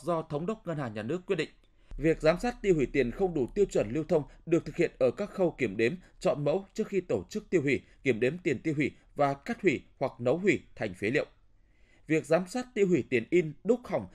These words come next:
được thực hiện ở các khâu giao, nhận tiền in, đúc hỏng giữa cơ sở in, đúc tiền với hội đồng tiêu hủy tại thời điểm giao nhận,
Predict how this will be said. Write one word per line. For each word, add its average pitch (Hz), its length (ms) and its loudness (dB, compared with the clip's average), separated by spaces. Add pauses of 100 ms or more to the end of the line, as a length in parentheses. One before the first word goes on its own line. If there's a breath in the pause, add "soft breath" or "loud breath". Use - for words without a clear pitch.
(140 soft breath)
được 143 160 -4
thực 135 120 -6
hiện 139 180 -4
ở 120 140 0
các 196 200 -8
khâu 165 220 -2
giao, 147 420 0
nhận 131 260 -4
tiền 120 180 0
in, 147 180 0 (200)
đúc 202 140 -4
hỏng 120 180 0 (240 soft breath)
giữa 160 240 -2
cơ 214 180 -4
sở 139 200 -4
in, 120 220 0 (120)
đúc 196 200 -4
tiền 123 180 2 (340 soft breath)
với 151 280 2
hội 170 140 -2
đồng 135 200 0
tiêu 190 200 0
hủy 156 260 0
tại 120 120 -4
thời 123 120 -4
điểm 107 200 -2
giao 147 240 -2
nhận, 139 180 2